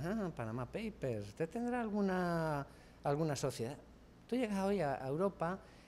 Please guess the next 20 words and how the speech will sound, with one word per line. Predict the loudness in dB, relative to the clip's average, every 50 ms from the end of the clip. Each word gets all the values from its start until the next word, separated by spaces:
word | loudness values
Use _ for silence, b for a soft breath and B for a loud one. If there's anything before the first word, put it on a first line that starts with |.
| B B B
y | -6
todo | 0 2 2
el | 4
mundo | 4 2 2 0 -2
te | -2 -2
dice, | -4 -4 -4 -6 -10 -10 -6 -2
"Ah, | 0 0 0 0
Panamá, | 0 -2 0 0 -2 -2 0 2
ah, | 4 6 6 4 4 2
la | 0 0
Jornada | 2 2 2 4 4 4
Mundial | 4 2 2 2 2
de | 2
la | 2 2
Juventud, | 4 4 4 4 4 4 0 0 0
ah, | -2 -2
sí, | -2 -2 -2 -2
estamos | 0 0 -2 -2 0 -2
organizando, | -2 0 0 0 0 0 0 2 2 2 4 2 2
estamos". | 0 0 0 -2 -2